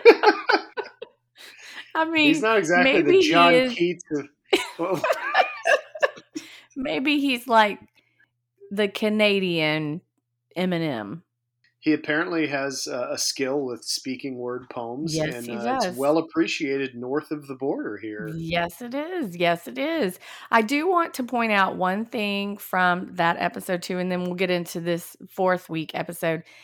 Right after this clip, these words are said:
Speaker 2: Let's talk about Jamie. A lot of people were suddenly not rooting for Jamie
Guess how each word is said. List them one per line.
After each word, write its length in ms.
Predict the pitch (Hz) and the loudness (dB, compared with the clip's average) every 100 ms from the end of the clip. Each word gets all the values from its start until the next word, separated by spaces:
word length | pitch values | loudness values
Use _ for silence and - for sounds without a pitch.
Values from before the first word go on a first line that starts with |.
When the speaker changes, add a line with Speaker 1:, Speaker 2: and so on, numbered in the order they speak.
| - - _ | -20 -20 _
Speaker 2:
Let's 240 | 220 262 - | -2 -2 0
talk 220 | 294 294 | 0 2
about 320 | 302 302 202 | 2 0 -2
Jamie. 720 | 170 160 170 196 151 151 151 - _ _ _ | 0 0 2 0 -2 -4 -10 -14 _ _ _
A 80 | 180 | -2
lot 800 | 190 190 202 240 254 262 262 262 | -2 2 4 6 6 6 4 2
of 180 | 247 233 | 0 -4
people 840 | - 214 185 - 160 151 143 - - | -6 -4 -4 -4 -4 -4 -6 -8 -12
were 720 | 180 170 160 156 151 147 143 _ _ _ _ _ _ | -6 2 6 6 6 2 -2 _ _ _ _ _ _
suddenly 800 | _ - 294 320 311 294 285 269 | _ -6 -2 0 2 2 2 2
not 460 | 226 202 196 - 156 | 4 4 4 0 -2
rooting 480 | 165 156 139 143 139 | -2 0 -4 -6 -10
for 240 | - 143 | -10 -10
Jamie 840 | 147 - 160 143 147 - 98 - | -10 -6 -2 -2 -4 -10 -14 -16